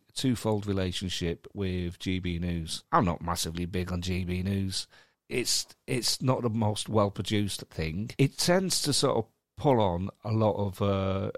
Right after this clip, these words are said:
opinionated people, both from the right and the left-hand side of politics.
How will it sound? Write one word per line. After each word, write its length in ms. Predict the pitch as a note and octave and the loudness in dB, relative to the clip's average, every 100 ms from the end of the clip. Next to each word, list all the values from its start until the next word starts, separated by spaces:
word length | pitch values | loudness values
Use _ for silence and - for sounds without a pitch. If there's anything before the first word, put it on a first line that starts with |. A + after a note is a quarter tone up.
| - | -8
opinionated 680 | - B2 G#2 F#2+ F#2+ F#2 | -2 0 2 0 -2 -4
people, 360 | - F#2 F2+ F2 | -4 -4 -4 -8
both 280 | - G2 F#2+ | 0 0 2
from 300 | - G2 F#2+ | -2 -2 -2
the 280 | F#2+ F#2+ - | -2 -2 -6
right 360 | A2+ G2+ G2+ - | -6 -4 -4 -4
and 180 | G#2 F#2+ | -4 -2
the 60 | |
left-hand 840 | G2 G2 F2 - - - - F#2+ F2 | 0 0 -2 -10 -18 -8 -2 -2 0
side 240 | F#2+ F#2 | 0 -2
of 100 | F2+ | -4
politics. 720 | - F2+ F2+ - C#2 - - | -4 -4 -4 -6 -8 -8 -10